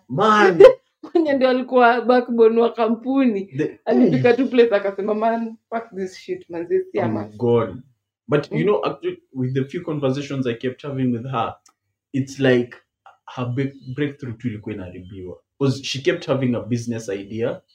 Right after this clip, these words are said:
Speaker 1: some shit happens. Business idea, some shit happens.
Speaker 2: Mm.
Speaker 1: So I think eventually it's like she just hit like, "Fuck it."
Speaker 2: Tutajulia mbele.
Speaker 1: Tutajulia mbele.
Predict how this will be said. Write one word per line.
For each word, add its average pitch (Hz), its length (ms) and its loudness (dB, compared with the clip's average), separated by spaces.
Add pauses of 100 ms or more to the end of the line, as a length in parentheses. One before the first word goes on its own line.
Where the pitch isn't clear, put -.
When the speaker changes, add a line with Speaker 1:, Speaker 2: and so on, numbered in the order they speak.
(120)
Speaker 1:
some 95 240 -14
shit 110 240 -10
happens. - 600 -18 (260)
Business 131 400 -2
idea, 107 320 -6
some 92 200 -12
shit 98 300 -16
happens. - 520 -18 (300)
Speaker 2:
Mm. 202 220 -8
Speaker 1:
So 185 80 6
I 170 40 6
think 165 280 -2 (160)
eventually 127 880 -2
it's 117 220 -12
like 104 260 -2 (360)
she 127 140 -6
just 147 280 -2 (140)
hit 127 200 -6
like, 92 280 -8 (320)
"Fuck 131 240 -4
it." - 300 -20 (800)
Speaker 2:
Tutajulia 185 680 4
mbele. 185 340 -2
Speaker 1:
Tutajulia 104 440 -8
mbele. 98 360 -10